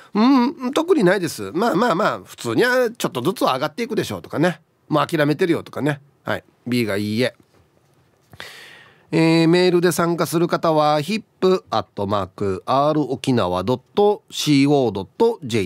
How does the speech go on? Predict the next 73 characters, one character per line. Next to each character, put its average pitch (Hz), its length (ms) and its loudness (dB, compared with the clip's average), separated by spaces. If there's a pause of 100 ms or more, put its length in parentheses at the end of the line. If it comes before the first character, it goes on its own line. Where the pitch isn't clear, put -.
ー - 120 -18
ピ 135 460 0 (100)
ー、 151 60 0
エ - 20 4
イ 196 140 0
チ - 160 -10
ア 147 100 -2
イ 135 100 -2
ピ 123 560 0
ー - 0 - (200)
ア 98 140 -2
ッ - 100 -14
ト 95 100 -4
マ 87 220 -2
ー - 20 -18
ク 254 380 -2 (240)
ア 113 180 2
ー 110 40 0
ル 104 100 -4
オ 98 220 -2
ー 87 40 -12
ケ 98 320 -4
ー - 60 -2
ア 143 80 0
イ 95 140 -10 (260)
エ 139 80 0
ヌ 107 180 -4
エ 190 80 0
ー 151 280 2 (120)
ダ 113 140 -2
ブ 104 100 -6
リ 95 120 -8
ュ - 40 -14
ー 190 220 2
エ - 20 0
ー 113 40 0
ド 90 120 -6
ッ 85 60 -10 (100)
ト 262 240 0 (160)
シ 123 320 0
ー - 20 -10
オ 104 200 0
ー - 20 -4
ド 82 120 -10
ッ 82 120 -20
ト 196 320 0
ジ 98 140 -4
ェ 85 140 -6
ー 78 120 -20
ピ 135 400 -2 (160)
ー。 - 20 -14
は 113 60 0
い 131 60 4
よ。 101 200 0 (1080)
え 147 220 4
ー、 - 20 0
電 151 180 4
話 147 120 2
が 175 100 0
で 165 100 -2
す - 140 -2
ね、 165 260 2
零 233 220 2
九 247 240 0
八 - 340 -4 (520)
八 180 280 -2
六 123 260 -2
九 92 360 -4
の 151 200 -2
八 151 380 -2
六 90 320 -4
四 101 380 0
零。 110 340 -2